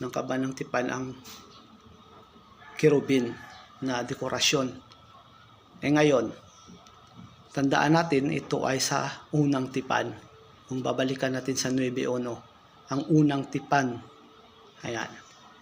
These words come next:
Ngayon, ano ba ang unang tipan? Basahin natin sa otso ng Hebreo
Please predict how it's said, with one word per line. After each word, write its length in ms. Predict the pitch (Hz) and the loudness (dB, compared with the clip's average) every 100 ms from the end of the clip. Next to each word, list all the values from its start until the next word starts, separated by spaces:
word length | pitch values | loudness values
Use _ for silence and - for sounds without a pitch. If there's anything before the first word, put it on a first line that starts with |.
| - | -2
Ngayon, 180 | 190 226 226 | 2 2 4
ano 80 | 214 | 2
ba 80 | 160 143 | 4 2
ang 100 | 160 | 2
unang 240 | 139 131 | 0 -4
tipan? 400 | 127 127 127 117 110 - - - - - - - - - - - - - - - - - - | -6 -4 -2 -2 -6 -14 -20 -20 -20 -20 -20 -20 -20 -20 -20 -20 -20 -20 -20 -20 -20 -16 -6
Basahin 460 | 139 147 135 139 | -2 0 2 0
natin 240 | 135 135 127 | 0 -2 -2
sa 160 | 147 | 0
otso 380 | 147 147 - 143 | 0 0 0 0
ng 160 | 139 131 | 0 -2
Hebreo 420 | 131 131 135 117 | -4 -2 -2 -2